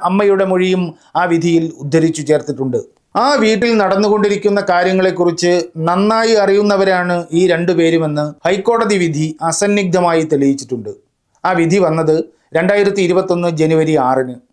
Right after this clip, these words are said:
സി ആർ നീലകണ്ഠനും കൂട്ടരും ആഘോഷിച്ച വിധിയാണിത്. ഈ വിധി വായിക്കുന്ന ആരിലും ഒരു സംശയമുണ്ടാകും. കുട്ടികളെ പീഡിപ്പിക്കുന്നതിന് വീട്ടുകാർ ദൃക്സാക്ഷിയായിട്ടും എന്തുകൊണ്ട് പ്രതികൾക്ക് പിന്നീടും ആ വീട്ടിൽ സ്വൈരവിഹാരം സാധ്യമായി?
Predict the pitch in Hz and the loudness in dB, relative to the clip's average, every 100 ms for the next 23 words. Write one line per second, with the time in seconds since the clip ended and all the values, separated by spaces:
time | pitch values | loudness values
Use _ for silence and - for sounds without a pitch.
0 | _ - - 254 285 277 254 247 247 240 | _ -8 -2 0 2 2 2 2 2 2
1 | 240 - 208 208 208 208 170 180 208 202 | 0 0 0 0 -2 -2 -2 0 0 -2
2 | 196 202 160 143 160 139 107 107 _ _ | -2 -2 -2 0 0 0 -8 -16 _ _
3 | - 185 196 226 214 220 220 226 208 220 | -4 -2 2 2 2 0 0 0 0 0
4 | 233 220 214 196 185 185 196 170 151 143 | 0 2 2 0 0 -2 0 0 0 0
5 | 139 120 _ _ - 208 277 277 269 240 | -2 -4 _ _ -4 -2 2 2 2 2
6 | 233 220 240 226 226 226 202 208 226 214 | 2 0 0 0 2 0 0 0 2 2
7 | 208 180 185 - 214 175 202 190 185 185 | 2 0 -2 0 -2 0 0 2 0 0
8 | 180 175 _ _ 185 233 240 226 208 202 | -4 -6 _ _ 0 2 2 2 0 0
9 | 185 196 202 202 180 180 185 180 180 160 | 0 0 0 0 -2 -2 0 0 -2 -2
10 | 180 175 175 175 170 165 - - - 208 | 0 0 0 2 0 0 -8 -10 -2 0
11 | 233 202 190 175 170 165 160 160 151 160 | 2 2 2 2 0 -2 -2 0 0 0
12 | 160 160 | 0 -4